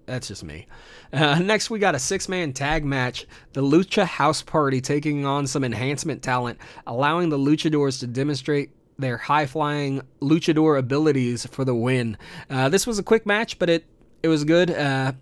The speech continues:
again, it gave them a chance to show off their abilities without having to face the likes of people like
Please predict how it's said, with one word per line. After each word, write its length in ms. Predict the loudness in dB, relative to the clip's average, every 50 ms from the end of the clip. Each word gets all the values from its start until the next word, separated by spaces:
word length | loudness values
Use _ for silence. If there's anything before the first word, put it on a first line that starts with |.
| _ -6
again, 300 | -4 0 2 2 2 2
it 60 | 2
gave 240 | 2 2 2 2 2
them 180 | 2 0 2 0
a 40 | 0
chance 340 | -2 -2 -2 -2 -4 -4
to 60 | -6 -6
show 200 | -2 0 2 2
off 120 | 2 2
their 140 | 0 0 0
abilities 580 | 0 0 0 0 0 0 0 0 -2 -2 -4 -8 -14 -20 -14 -8
without 300 | -4 0 0 2 2 2
having 240 | 2 0 0 0 -2
to 100 | -2 -2
face 360 | -2 -2 0 0 0 0 -2
the 120 | -2 0
likes 320 | 0 0 0 0 0 -2 -2
of 220 | -2 -2 -4 -2
people 260 | -2 -2 0 0 0
like 400 | 0 0 0 0 -2 -4 -6 -14